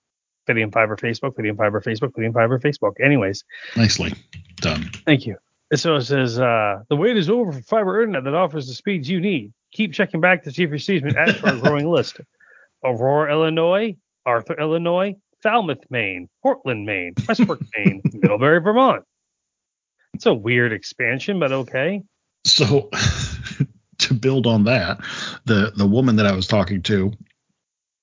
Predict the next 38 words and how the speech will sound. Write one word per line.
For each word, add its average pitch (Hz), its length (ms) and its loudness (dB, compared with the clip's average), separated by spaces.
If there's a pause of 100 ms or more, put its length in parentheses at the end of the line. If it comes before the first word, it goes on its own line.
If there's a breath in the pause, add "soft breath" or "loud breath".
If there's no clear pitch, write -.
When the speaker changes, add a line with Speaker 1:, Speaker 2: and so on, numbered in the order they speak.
(340)
Speaker 2:
said 113 300 2
that 113 120 -2
she's 117 300 0
been 123 340 0
with 143 140 0
this 131 180 0
company 131 380 0
for 98 140 -2
twenty-five 98 520 0
years. 104 320 0
And 90 100 -6
I 85 40 -4
was 82 100 -6
like, 92 220 -4 (260)
"Fiber 98 360 0
optics?" 170 360 2
She - 180 -2
said, 110 220 2
"No, 147 300 2 (440 loud breath)
I 147 160 2
was 170 180 2
here 107 480 2 (200 loud breath)
when 107 140 2
it 117 80 0
was 95 140 0
Atlantic 107 440 0
Bell. 92 400 -2 (600 loud breath)
And 101 460 2
then 120 500 2
we 113 140 2
were, 104 640 4
um, 87 440 -4 (360)
oh 82 260 -2
God, - 280 -2
what - 140 0
was 95 140 0
that - 200 0
one? 95 320 4